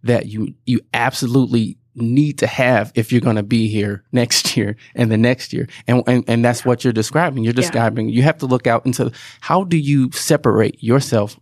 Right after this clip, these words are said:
Speaker 1: from the competition, right? As a business owner, it, it's great that you, you, you sell water bottles, but what makes your water bottle different? Is it your customer service? Is it your ability to fulfill orders?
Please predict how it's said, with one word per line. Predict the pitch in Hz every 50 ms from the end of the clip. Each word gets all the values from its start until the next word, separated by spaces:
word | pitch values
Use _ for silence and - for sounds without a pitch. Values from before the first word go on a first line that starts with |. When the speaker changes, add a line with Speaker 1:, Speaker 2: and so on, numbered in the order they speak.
| _ _
Speaker 1:
from | _ - - - 123 117
the | 110 113
competition, | - - 113 101 - 104 - - 95 - - - - - _ _ _ _
right? | 107 107 117 113
As | - 120 104 113
a | 104
business | 104 117 113 104 110 101 - -
owner, | 107 101 98 95 110 - - _ - - _ _ _
it, | - 120 - -
it's | 123 113 - -
great | 120 110 110 120 131 139 127 -
that | 120 110 110 - -
you, | 117 117 117 113 107 - -
you, | 123 113 113 110 110 110 -
you | 113 113
sell | 110 - - 120 113 110
water | 107 110 107 104 117 - 104
bottles, | 104 117 117 - 131 151 - - - - _ _ _ _ _
but | - 113 - -
what | 127 120 139 175 -
makes | - 165 160 143 - -
your | 123 117 123 135 139
water | 131 123 120 113 110 117 107
bottle | 98 113 107 104 101 104 101 104 113 - _ -
different? | 131 117 - - 104 98 -
Is | - 127 107
it | 113 104 -
your | - 104
customer | - - 110 - - 107 110 110
service? | - - 160 160 160 160 170 175 175 - - - - - - - -
Is | 120 113 107
it | 127 123 -
your | 113 117 117 113
ability | 104 101 120 120 113 113 113 113 110 104
to | - - 113
fulfill | - - 120 - - 120 107 101 - - -
orders? | 127 147 156 160 165 165 160